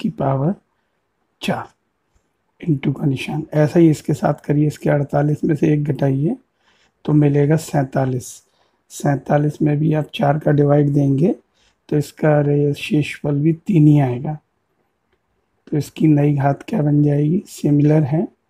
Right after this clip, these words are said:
नई घात में तीन में एक जोड़ेंगे तो मिलेगी चार, तो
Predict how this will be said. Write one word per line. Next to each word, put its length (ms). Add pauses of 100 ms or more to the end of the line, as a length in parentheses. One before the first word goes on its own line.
(400)
नई 280
घात 320
में 220
तीन 300
में 140
एक 640 (320)
जोड़ेंगे 460
तो 100
मिलेगी 420
चार, 340 (680)
तो 600